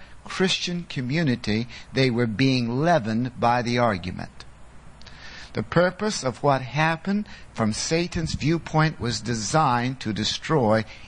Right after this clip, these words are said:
individuals and the church fellowship. Having given you these scriptures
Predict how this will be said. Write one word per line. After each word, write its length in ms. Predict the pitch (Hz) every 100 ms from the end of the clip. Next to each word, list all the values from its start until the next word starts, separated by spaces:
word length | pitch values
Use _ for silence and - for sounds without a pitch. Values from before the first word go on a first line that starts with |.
| -
individuals 880 | 165 165 156 127 123 95 110 110 -
and 160 | 113
the 80 | 104
church 400 | 107 123 113 -
fellowship. 600 | - 110 98 85 - 95 - - - - - - - - - - - - - - - - - - - - - - - - - - - -
Having 540 | 143 208 - - -
given 380 | 165 190 175 156
you 180 | 151 139
these 300 | 123 135 120
scriptures 800 | - - 113 - 101 95 -